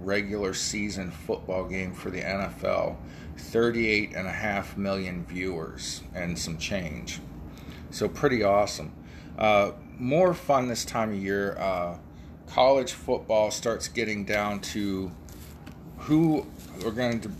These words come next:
who is going to be in the playoffs, who are gonna be the final four football teams left,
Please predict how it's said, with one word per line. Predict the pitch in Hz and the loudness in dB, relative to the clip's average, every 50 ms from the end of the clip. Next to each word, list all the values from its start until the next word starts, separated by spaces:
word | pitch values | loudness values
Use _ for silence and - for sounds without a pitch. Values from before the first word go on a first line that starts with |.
| - - | -10 -2
who | - 165 165 175 | 2 4 6 6
is | 160 135 123 | 6 6 4
going | - 131 131 131 131 131 | 2 2 4 4 2 2
to | 113 117 | 0 -2
be | 113 117 120 117 98 | -2 0 0 0 0
in | 95 101 | 0 -2
the | 98 90 | -2 -4
playoffs, | - - - 110 107 104 98 90 85 85 - - | -4 -2 2 2 4 4 4 2 0 -2 -2 -4
who | - - 139 | 0 2 2
are | 143 | 2
gonna | 139 143 131 127 | 4 2 2 4
be | 120 117 117 110 - - - - - - - - - - - - - | 2 2 2 0 -2 -8 -14 -14 -16 -14 -14 -14 -16 -14 -10 -2 0
the | 110 101 | 0 0
final | - - - - - 127 131 127 127 135 135 131 131 131 127 123 123 123 - - - - - - - - - - - - - | 0 -4 -8 0 6 8 8 8 8 6 4 2 2 2 2 2 0 -2 -6 -14 -16 -16 -16 -16 -16 -16 -16 -16 -14 -6 2
four | 127 127 123 123 120 113 110 110 104 98 98 101 104 - - - - - - - - - - - - - - - - - | 4 6 6 6 6 6 6 4 4 4 2 0 -2 -6 -12 -16 -16 -16 -16 -16 -16 -16 -16 -16 -16 -16 -16 -14 -6 2
football | - 127 117 - - 113 104 98 92 90 | 4 4 4 4 6 6 6 6 6 4
teams | 87 - - 104 95 92 92 90 90 85 - - - | -2 -4 -4 -2 -2 -2 -4 -4 -6 -8 -8 -10 -10
left, | 90 92 95 101 101 107 113 113 113 104 92 82 - - - - - - - - - - - | -8 -6 -2 0 2 6 6 8 8 6 4 2 -2 -8 -14 -16 -16 -16 -16 -14 -14 -14 -14